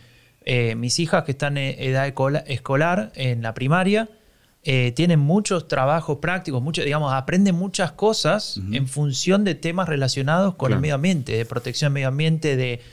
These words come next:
Speaker 1: de
Speaker 2: Ujú.
Speaker 1: qué es justo o injusto para cuidar la naturaleza, etcétera,
Speaker 2: Ujú.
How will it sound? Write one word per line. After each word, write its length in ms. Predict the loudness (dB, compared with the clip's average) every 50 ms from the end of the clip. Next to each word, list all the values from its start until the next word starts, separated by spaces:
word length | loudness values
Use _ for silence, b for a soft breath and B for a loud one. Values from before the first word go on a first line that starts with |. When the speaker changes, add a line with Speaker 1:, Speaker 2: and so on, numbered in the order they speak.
| B B
Speaker 1:
de 140 | -2 0 0
Speaker 2:
Ujú. 80 | 2 2
Speaker 1:
qué 280 | 0 0 0 0 -2
es 160 | -2 -2 -4
justo 480 | 0 2 4 4 4 2 2 2 4 4
o 80 | 4 2
injusto 520 | 0 -2 -2 -2 -2 -2 -2 -2 -2 0
para 280 | 0 0 0 -2 -4 -4
cuidar 260 | -4 -4 -4 -2 -2
la 120 | -2 -2
naturaleza, 680 | -4 -4 -2 -2 -2 0 0 0 0 0 0 0 0 -2
etcétera, 400 | -2 -2 -2 0 0 0 0 0
Speaker 2:
Ujú. 80 | -2